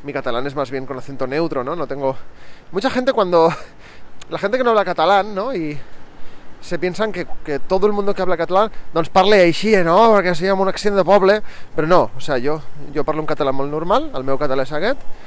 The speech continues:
eh, es un catalán muy, muy normal. O sea, vamos, básicamente, la misma voz que tengo en castellano, pero en catalán, ¿no? Entonces, <laughs> no es muy espectacular, <laughs> pero, pero bueno, pero es, es como hablamos catalán la gente de Barcelona.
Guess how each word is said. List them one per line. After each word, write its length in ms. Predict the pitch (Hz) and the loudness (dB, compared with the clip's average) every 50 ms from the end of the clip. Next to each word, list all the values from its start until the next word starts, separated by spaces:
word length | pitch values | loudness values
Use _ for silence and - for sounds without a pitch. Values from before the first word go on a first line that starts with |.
| - - - - - - - | -6 -4 -2 -2 -2 -2 -2
eh, 140 | 123 123 | -2 -2
es 120 | 127 - - | -2 -4 -4
un 80 | 175 | -4
catalán 420 | 165 175 165 - 147 147 175 202 202 | -4 -2 -2 0 0 0 0 -2 -2
muy, 280 | 156 147 156 170 180 | -4 -2 -2 0 0
muy 180 | 170 160 180 190 | 0 0 0 0
normal. 400 | 180 170 139 147 151 139 113 127 | 0 0 0 0 0 0 0 0
O 60 | 123 | -2
sea, 240 | - 165 127 95 101 - - 147 | -4 -6 -4 -4 -4 -4 0 4
vamos, 280 | 190 202 175 139 131 | 4 4 4 2 0
básicamente, 640 | 139 202 214 254 233 190 - 185 190 - - 101 101 - - - - | 0 0 0 2 0 0 0 0 0 0 -2 -2 -4 -4 -6 -6 -4
la 120 | 120 147 156 | -4 -2 -4
misma 240 | 170 165 202 214 | -2 0 2 4
voz 220 | 190 180 202 196 - | 6 6 4 4 2
que 100 | - 139 | -2 -2
tengo 140 | - 156 - | -2 0 0
en 60 | - | 0
castellano, 440 | 175 160 - 131 131 135 160 185 - | -2 -2 -2 -2 -2 -2 -2 -2 -2
pero 120 | - 127 | -2 -2
en 60 | 127 - | -2 -2
catalán, 340 | 110 - 113 123 120 95 - - - - - - - - - - | -2 0 0 0 -2 -2 -4 -4 -4 -4 -4 -4 -4 -4 -4 -4
¿no? 180 | - 151 185 190 | -2 0 0 0
Entonces, 520 | 170 143 160 151 165 151 - - - - - - - - | 2 0 0 -2 -2 0 0 0 0 0 0 0 -2 -2
<laughs> 200 | - - - - | -2 -2 -2 -2
no 100 | 160 156 | -2 -2
es 60 | 160 | 0
muy 120 | 170 190 196 | 2 0 0
espectacular, 560 | - - 165 143 143 143 110 117 127 123 - - - | 0 -2 -4 -4 -2 -2 -2 0 -2 -2 -2 -2 -6
<laughs> 100 | - - | -6 -6
pero, 240 | 135 135 165 139 - | -6 -4 -2 -2 -2
pero 160 | - 135 131 | -2 -2 -2
bueno, 200 | 131 127 123 120 - - - - - - - - - | -2 -4 -4 -6 -8 -6 -4 -4 -4 -2 -4 -4 -4
pero 160 | - 135 123 135 | -2 -2 -2 -2
es, 140 | 131 - - | -2 -2 -4
es 160 | - 139 - | -4 -6 -4
como 180 | - 196 185 170 | -2 0 0 0
hablamos 360 | 139 117 117 117 120 120 - | 2 2 0 0 -2 -4 -6
catalán 500 | - 139 120 - 123 117 117 113 120 123 - | -4 -4 -4 -2 0 0 0 0 -2 -4 -6
la 60 | 127 | -6
gente 240 | 123 - 135 120 - | -6 -6 -8 -4 -4
de 60 | - | -4
Barcelona. 480 | 107 123 120 - - 196 277 339 - | -2 -4 -4 -4 -4 -4 -4 -4 -4